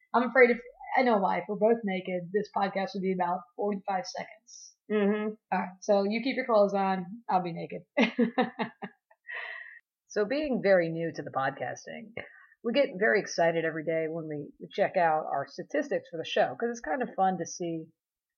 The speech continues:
Speaker 1: how many downloads you've had and how many views and how many plays. Uh, you know, I suppose anyone who's done a podcast or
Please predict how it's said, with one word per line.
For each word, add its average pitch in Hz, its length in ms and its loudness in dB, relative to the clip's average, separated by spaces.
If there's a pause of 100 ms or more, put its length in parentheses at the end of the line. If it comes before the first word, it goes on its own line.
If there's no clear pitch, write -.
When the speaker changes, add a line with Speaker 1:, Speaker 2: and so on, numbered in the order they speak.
(120)
Speaker 1:
how 180 120 -2
many 180 100 -2
downloads 156 440 -2
you've 160 140 -12
had 156 420 2
and 147 140 -10
how 175 60 -8
many 156 160 -8
views 160 720 -4
and 151 160 -14 (160)
how 190 80 -8
many 165 120 -8 (100)
plays. 160 560 -4 (680)
Uh, 190 180 2 (100)
you 294 60 -2
know, 254 140 4 (200)
I 214 60 4
suppose 196 340 2
anyone 180 260 0
who's 165 180 -6
done 143 140 0
a 127 80 -8 (120)
podcast 139 680 -2
or 143 360 -2